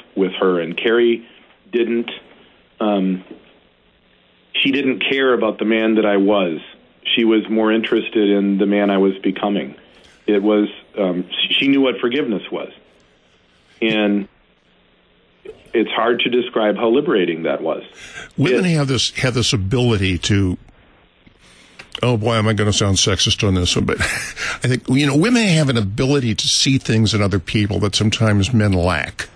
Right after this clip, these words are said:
Speaker 1: Absolutely. <laughs> Women tend to be a little bit more intuitive on that.
Speaker 2: Yeah, anyone who's, who says they don't believe in women's intuitions never met a woman. <laughs> I mean, really, never lived with one. Uh,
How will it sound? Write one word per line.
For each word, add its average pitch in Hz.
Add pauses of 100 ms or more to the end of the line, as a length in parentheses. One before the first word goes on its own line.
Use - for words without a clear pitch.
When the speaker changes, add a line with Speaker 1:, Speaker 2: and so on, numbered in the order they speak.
(840)
Speaker 1:
Absolutely. 127 (520)
<laughs> -
Women 139
tend 143
to 139
be 127
a 120
little 120
bit 117
more 120
intuitive 110
on 82
that. 82 (1000)
Speaker 2:
Yeah, 95
anyone 165
who's, 147
who 127
says 123
they 110
don't 110
believe 113
in 101
women's 104
intuitions 95
never 95
met 92
a 95
woman. 92
<laughs> -
I 131
mean, 110
really, 131 (240)
never 117
lived 107
with 90
one. 90 (840)
Uh, 101